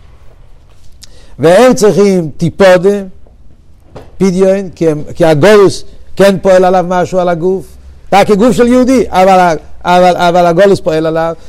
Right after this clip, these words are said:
הוא צריך טיפודה, ושובר, שזה דרגה יותר גבוהה, שהוא רק במוקים הגולוס, זה הנשומה.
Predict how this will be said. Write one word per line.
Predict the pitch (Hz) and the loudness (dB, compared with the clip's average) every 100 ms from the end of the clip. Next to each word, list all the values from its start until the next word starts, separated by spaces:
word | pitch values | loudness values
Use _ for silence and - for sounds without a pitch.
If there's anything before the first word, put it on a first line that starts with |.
| - | -2
הוא | 190 | 0
צריך | 202 202 196 | 2 2 0
טיפודה, | - 151 160 151 151 180 180 - - 117 | -2 -4 0 -2 -2 -10 -12 -18 -10 -4
ושובר, | 123 160 143 151 269 294 233 208 | -2 0 0 2 4 4 4 2
שזה | 190 175 165 | 0 -2 -2
דרגה | 170 180 | 0 2
יותר | 220 208 233 285 269 | 2 2 4 2 4
גבוהה, | 240 202 175 | 2 2 2
שהוא | - 170 | 0 0
רק | 208 | 0
במוקים | 196 196 233 277 254 | 0 0 0 2 0
הגולוס, | 226 202 202 185 185 - | 0 2 2 0 -2 -8
זה | 127 208 | -4 -2
הנשומה. | 208 - 180 | -2 -4 -6